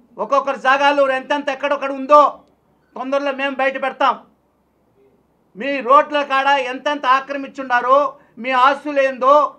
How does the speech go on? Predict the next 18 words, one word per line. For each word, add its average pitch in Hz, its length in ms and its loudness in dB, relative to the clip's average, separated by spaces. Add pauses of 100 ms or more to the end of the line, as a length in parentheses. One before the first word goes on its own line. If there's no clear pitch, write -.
(380)
మీ 262 160 -4
వివరాలు 285 420 2
ఏందో, 277 520 2 (600)
మీ 269 100 -6
యువ 277 240 -2
నాయకుడు 285 640 0 (200)
ఎక్కడ 240 240 -4
ఎంతెంత 277 420 -2
రోడ్లు 285 340 0
వేశాడో, 277 340 -2
ఆ 285 120 4
రోడ్లకి 277 520 -2
ఎందుకు 285 280 -6
వేశారో, 277 640 2 (380)
ఎవరు 302 220 2
development 302 600 0
కోసం 277 380 -2
వేశారో 277 680 2